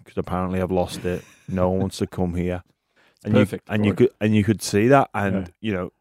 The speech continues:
Speaker 1: we, we can look at the result, but for me, the, the, what was more impressive is the, the level of performance, because they go behind,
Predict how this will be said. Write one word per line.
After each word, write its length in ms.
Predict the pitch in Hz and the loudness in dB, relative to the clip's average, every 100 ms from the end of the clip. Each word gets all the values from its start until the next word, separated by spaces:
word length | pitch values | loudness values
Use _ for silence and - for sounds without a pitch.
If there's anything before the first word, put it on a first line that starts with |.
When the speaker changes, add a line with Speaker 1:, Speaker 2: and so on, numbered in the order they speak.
| _ _ - - | _ _ -20 -12
Speaker 1:
we, 200 | 110 107 | -6 -6
we 180 | 107 107 | -4 -6
can 320 | - 117 139 | -2 0 2
look 160 | 147 - | 0 0
at 80 | |
the 80 | 98 | 2
result, 560 | 110 92 92 92 - - - | 2 2 -2 -4 -6 -18 -4
but 140 | - - _ | -4 -4 _
for 160 | 107 | -6
me, 180 | 98 117 | 0 0
the, 160 | 113 - _ | 0 -4 _
the, 160 | 101 - _ _ _ 104 | -4 -4 _ _ _ -6
what 160 | 101 | -2
was 160 | 98 87 | -2 0
more 260 | 95 95 | 2 2
impressive 420 | 98 104 95 - 92 | 2 0 -2 -2 -4
is 160 | 85 95 _ - | -4 -8 _ -2
the, 220 | 95 92 107 | 0 0 -2
the 100 | 98 | 0
level 460 | 95 95 95 104 - 101 | 2 2 2 0 -4 -8
of 180 | 92 | -8
performance, 720 | - 92 90 90 92 90 - _ _ _ _ _ _ | -10 -10 -8 -6 -8 -10 -16 _ _ _ _ _ _
because 240 | 92 98 | -6 -2
they 100 | 101 | -2
go 220 | 87 95 98 | 2 4 4
behind, 680 | 98 95 95 95 95 - | 2 0 0 0 -4 -8